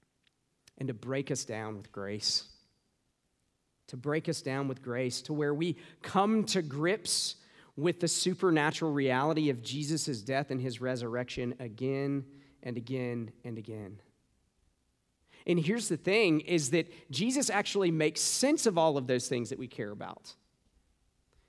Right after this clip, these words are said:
Jesus makes the most sense of marriage, of parenting, of all of those things that we, that we feel deep down that we want to see flourish and grow. So, this ordinary li-,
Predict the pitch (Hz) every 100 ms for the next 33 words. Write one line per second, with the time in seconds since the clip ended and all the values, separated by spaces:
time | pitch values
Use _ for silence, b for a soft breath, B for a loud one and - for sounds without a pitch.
0 | _ 127 180 277 247 214 - 165 208 202
1 | - 175 175 170 - 247 240 - - 156
2 | 135 123 B B - 151 165 180 156 120
3 | - 170 131 - 190 196 196 - 139 135
4 | _ - 170 196 240 214 165 156 - 202
5 | 170 135 160 170 165 B B B B 160
6 | 190 185 - 214 175 127 196 226 160 170
7 | 175 196 175 156 165 160 185 185 - 156
8 | - - 185 190 165 139 127 - 156 165
9 | 180 147 113 - - 143 123 117 135 135
10 | 120 - 127 _ _ _ _ _ _ _
11 | _ _ _ - 151 165 185 - _ _
12 | _ _ _ _ _ _ _ _ _ 151
13 | - 170 165 156 151 139 131 143